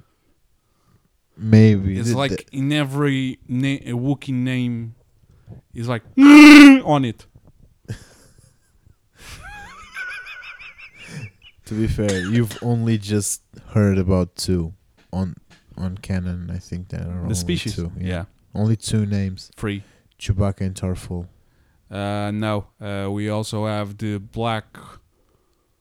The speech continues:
Speaker 2: the black something, uh, on, um, on canon.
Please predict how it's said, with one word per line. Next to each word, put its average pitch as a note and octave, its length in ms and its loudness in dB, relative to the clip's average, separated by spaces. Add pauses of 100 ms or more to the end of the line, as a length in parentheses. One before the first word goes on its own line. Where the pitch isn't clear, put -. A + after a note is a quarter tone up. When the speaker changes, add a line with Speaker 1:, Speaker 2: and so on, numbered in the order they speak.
(2000)
Speaker 2:
the G2+ 100 -14
black A2 340 -6
something, G#2+ 800 -8
uh, G2+ 220 -12
on, G2+ 560 -10
um, F#2+ 680 -12 (1900)
on A#2 180 -12
canon. F3 560 -10